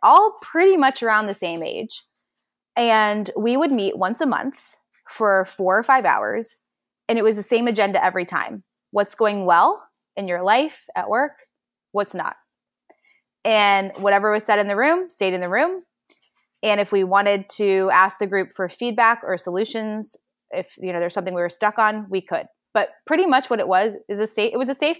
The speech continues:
place to, like, really talk about what was going well, what wasn't, and to, and to realize that you're not alone. Well, we met every single month, and we, we done that for it was, like, five or six years. And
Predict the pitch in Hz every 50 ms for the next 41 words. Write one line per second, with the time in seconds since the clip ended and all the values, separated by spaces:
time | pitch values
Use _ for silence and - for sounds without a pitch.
0 | _ - 415 453 285 180 165 - - - 240 226 214 214 - 202 214 247 285 262
1 | 302 277 294 294 277 294 285 226 240 254 262 226 233 240 247 214 202 220 233 247
2 | 233 220 - - - - _ _ _ _ _ _ _ _ _ _ _ _ _ _
3 | _ _ - 196 220 220 247 240 240 - 226 226 - 233 214 202 208 226 233 220
4 | 196 202 214 190 160 160 190 226 277 359 330 185 170 - _ _ _ _ _ _
5 | _ _ _ _ _ _ - - - - 220 240 240 233 262 277 285 262 220 220
6 | 254 269 - - - 208 202 208 226 226 240 240 214 208 190 185 202 269 277 226
7 | 196 196 214 202 190 _ - 180 170 180 190 214 240 240 220 190 180 - 185 180
8 | 180 196 196 202 190 - - - 196 190 190 190 196 196 _ _ _ _ _ _
9 | _ _ _ - 196 220 208 240 233 233 - - - 139 151 185 220 226 - 262
10 | - - - 233 320 370 240 156 123 - - - - 214 226 226 220 214 208 208